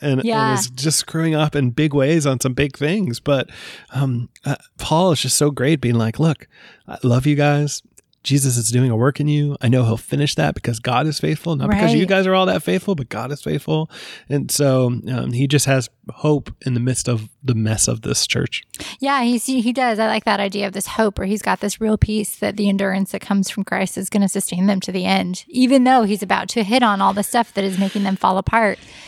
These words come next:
Speaker 2: Uh, which maybe he at times has been like, "Is it, you know, is the Corinthian church gonna make it? I don't even know what's
Speaker 1: Right.
Speaker 2: happening." But instead he's like, "Listen, it's, it's all dependent on the Lord Jesus Christ."
Speaker 1: Yep. And, and Jesus is referred to eleven times in those first nine verses. And so, um, I, I think Jesus,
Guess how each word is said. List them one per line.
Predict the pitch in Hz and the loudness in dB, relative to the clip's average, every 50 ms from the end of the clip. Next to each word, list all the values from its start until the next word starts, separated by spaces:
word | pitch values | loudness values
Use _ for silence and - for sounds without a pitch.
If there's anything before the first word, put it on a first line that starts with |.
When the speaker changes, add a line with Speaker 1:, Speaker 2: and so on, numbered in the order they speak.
| - - - - - - | -20 -20 -20 -16 -8 -6
Speaker 2:
Uh, | 202 190 185 190 - - - | -4 -2 -2 -4 -6 -8 -6
which | 214 226 220 - - | -2 0 0 0 2
maybe | 226 240 269 262 294 262 | 2 2 2 4 4 4
he | 233 220 220 196 | 4 4 2 0
at | 185 | 0
times | - 202 196 190 190 185 | 0 0 0 0 0 -2
has | 208 202 | -4 -4
been | - 196 185 180 | -4 -4 -4 -6
like, | 175 175 180 - - | -8 -10 -12 -14 -14
"Is | 175 180 | -14 -14
it, | - - - - - 214 _ - - | -14 -16 -18 -20 -20 -20 _ -6 0
you | 208 208 202 | 2 2 4
know, | 202 196 | 4 2
is | 185 - | 0 -2
the | 190 | -4
Corinthian | - - 185 196 196 220 214 190 | -2 -2 0 2 2 2 2 2
church | - 190 190 - | 2 -2 -2 -2
gonna | - 196 185 185 180 | -2 -4 -4 -4 -4
make | 185 214 - | -4 -2 0
it? | 226 220 226 | 0 2 2
I | 214 202 | 2 2
don't | 202 208 | 2 0
even | 208 202 214 208 | 0 2 2 2
know | - | 2
what's | - - - | 0 -2 -2
Speaker 1:
Right. | 196 | -4
Speaker 2:
happening." | 208 208 - 226 208 208 | -4 -4 -4 -4 -4 -2
But | 196 220 | -2 -2
instead | 220 214 196 - 220 214 | -2 -2 -2 0 0 0
he's | 226 196 | 0 0
like, | 208 196 - - | -2 -4 -4 -4
"Listen, | 220 214 - 208 190 | -4 -4 -4 -6 -8
it's, | 202 - - - - - | -8 -8 -10 -12 -12 -8
it's | 240 - - - - - | -8 -8 -8 -6 -2 0
all | 220 220 226 220 | 2 2 2 0
dependent | 208 208 - - 208 202 208 208 | 0 0 0 0 0 -2 -2 -2
on | 202 202 | -2 -2
the | 208 196 | -2 -4
Lord | 190 196 196 190 | -4 -6 -6 -6
Jesus | 202 202 202 190 - | -6 -6 -6 -8 -6
Christ." | - - 220 247 220 - - - - _ _ _ _ - | -4 -4 -4 -2 -4 -8 -10 -14 -18 _ _ _ _ -4
Speaker 1:
Yep. | 123 120 - - - - - - - - - - | -4 -4 -4 -6 -16 -20 -20 -20 -20 -20 -8 -2
And, | 131 135 131 - - | 0 0 0 0 0
and | 139 120 | 0 2
Jesus | 117 131 139 143 147 - 143 | 2 2 0 0 0 0 0
is | 135 117 | 0 0
referred | 117 107 127 135 135 | 0 0 2 2 2
to | - 127 | 2 2
eleven | 113 120 147 151 | 2 2 0 0
times | 131 - 123 143 143 117 113 | -2 -2 0 0 0 0 0
in | 113 | -2
those | 113 117 - | -6 -6 -4
first | - 117 - - | -4 -6 -4 -4
nine | 120 117 113 | -4 -4 -4
verses. | 117 117 113 - - 123 123 - - | -4 -4 -4 -4 -4 -4 -4 -4 -4
And | - - 123 117 120 117 - | -2 -2 0 0 0 0 0
so, | - 131 123 117 113 - - - - - - - - | 0 0 0 0 -2 -4 -8 -18 -20 -20 -18 -10 -4
um, | 113 113 110 110 113 113 107 - - - - | -2 0 0 0 0 -2 -4 -6 -6 -4 -2
I, | 110 107 - - | -2 -2 -2 -4
I | |
think | 104 - 127 107 - | -2 0 -2 0 0
Jesus, | - 123 117 110 | 0 0 0 0